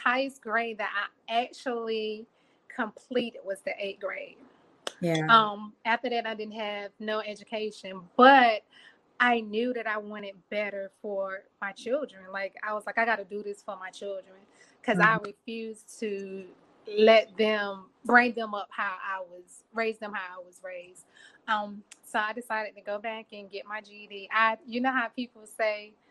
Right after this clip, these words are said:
Speaker 1: "I got it out the mud"? I
Speaker 2: Yeah.
Speaker 1: literally got it out the mud. Like,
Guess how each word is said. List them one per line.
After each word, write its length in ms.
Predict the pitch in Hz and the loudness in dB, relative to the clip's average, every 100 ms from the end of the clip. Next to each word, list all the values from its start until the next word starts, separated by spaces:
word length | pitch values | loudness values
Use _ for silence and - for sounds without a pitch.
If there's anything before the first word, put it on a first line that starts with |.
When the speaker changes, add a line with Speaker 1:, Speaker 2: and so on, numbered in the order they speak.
| _ _ _ - | _ _ _ -2
Speaker 1:
"I 80 | 220 | 2
got 220 | 214 208 | 2 0
it 80 | 214 | -2
out 160 | 196 208 | -4 -8
the 60 | |
mud"? 560 | 208 214 214 214 214 214 _ _ - | -6 -4 -4 -6 -8 -12 _ _ 0
I 280 | 220 214 180 | 2 2 0
Speaker 2:
Yeah. 100 | 160 | -2
Speaker 1:
literally 420 | 151 208 196 190 185 | -4 -8 -10 -16 -8
got 180 | 190 190 | -6 -6
it 80 | 185 | -8
out 160 | 180 | -10
the 60 | 185 | -12
mud. 360 | 180 175 180 175 | -14 -10 -10 -10
Like, 260 | 185 185 | -12 -12